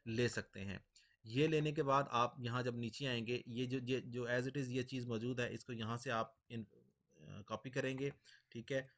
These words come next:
और अपनी जो डिस्क्रिप्शन है उसके अंदर इसको पेस्ट कर देंगे,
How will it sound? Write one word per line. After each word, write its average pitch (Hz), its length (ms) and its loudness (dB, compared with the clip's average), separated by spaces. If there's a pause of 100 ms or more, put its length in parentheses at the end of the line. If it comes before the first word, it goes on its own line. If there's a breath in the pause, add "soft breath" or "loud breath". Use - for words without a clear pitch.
(120)
और 117 140 4
अपनी 131 220 0
जो 123 120 0
डिस्क्रिप्शन 123 580 -2
है 135 280 0
उसके - 220 -4
अंदर 117 180 2
इसको 131 280 -4 (260)
पेस्ट 113 240 -2
कर 92 140 -4
देंगे, 92 320 -10